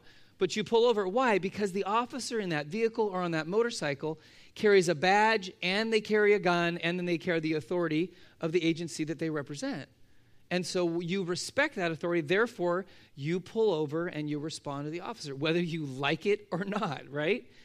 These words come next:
That's authority. Because when that officer speaks, you need to listen. It's, it's, it's, it's, it's what,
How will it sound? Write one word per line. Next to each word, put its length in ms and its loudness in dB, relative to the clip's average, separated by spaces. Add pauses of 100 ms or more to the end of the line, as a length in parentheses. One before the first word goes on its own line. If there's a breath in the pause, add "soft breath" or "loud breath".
(380 soft breath)
That's 240 -2
authority. 680 -10 (800 soft breath)
Because 320 0
when 120 -2
that 120 0
officer 420 -2
speaks, 400 -8
you 100 -6
need 80 -6
to 60 -4
listen. 240 -2
It's, 200 -8
it's, 240 -2 (100)
it's, 300 -4 (100)
it's, 220 -12
it's 200 -12
what, 200 2